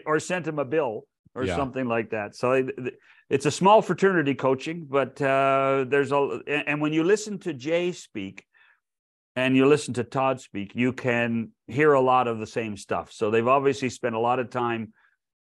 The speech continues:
Speaker 1: over the years, probably over a cold beer or, uh,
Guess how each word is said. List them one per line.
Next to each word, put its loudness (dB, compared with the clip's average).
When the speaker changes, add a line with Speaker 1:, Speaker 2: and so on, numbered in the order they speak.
Speaker 1:
over 6
the 2
years, 0
probably 0
over 0
a -4
cold -4
beer -4
or, -6
uh, -4